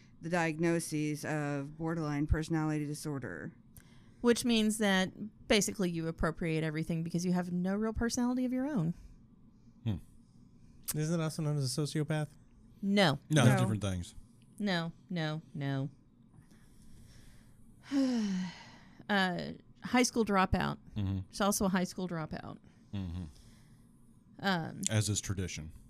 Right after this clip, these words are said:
Speaker 2: Oh, yeah. 'Cause, you
Speaker 4: It's
Speaker 2: know.
Speaker 4: tradition birthed her.
Speaker 3: Yeah.
Speaker 2: But, I mean, that's what happens when, you know, look,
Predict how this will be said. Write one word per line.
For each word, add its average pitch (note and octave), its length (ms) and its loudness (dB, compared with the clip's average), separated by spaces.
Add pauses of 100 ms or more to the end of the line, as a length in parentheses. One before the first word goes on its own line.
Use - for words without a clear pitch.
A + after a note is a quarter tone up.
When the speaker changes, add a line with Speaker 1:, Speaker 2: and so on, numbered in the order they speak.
(320)
Speaker 2:
Oh, A3+ 160 2
yeah. F#3 340 0 (520)
'Cause, G#3 180 -2
you G#3 100 0
Speaker 4:
It's E3+ 80 2
Speaker 2:
know. E3 100 0
Speaker 4:
tradition G#2 460 -2
birthed F#2+ 400 -8
her. F2+ 140 -14 (180)
Speaker 3:
Yeah. F#2 360 -2 (520)
Speaker 2:
But, A3+ 340 2
I A3+ 80 -4
mean, G#3+ 180 2
that's G#3 220 0
what G#3+ 120 2
happens F#3+ 600 0
when, E3 480 -2 (180)
you G3 120 -4
know, D#3+ 360 -4 (600)
look, F3+ 340 -2